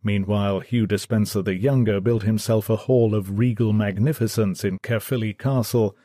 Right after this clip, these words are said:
spending vast sums on master craftsmen and the finest materials. He revelled in his position as the king's most trusted adviser, and his hand appeared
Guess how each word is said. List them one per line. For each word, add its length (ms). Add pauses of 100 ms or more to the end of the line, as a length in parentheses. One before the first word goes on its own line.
(220)
spending 480
vast 520
sums 440
on 280
master 400
craftsmen 680
and 160
the 80
finest 540
materials. 840 (500)
He 140
revelled 500
in 140
his 180
position 460
as 140
the 100
king's 400
most 320
trusted 400
adviser, 640 (320)
and 160
his 220
hand 320
appeared 400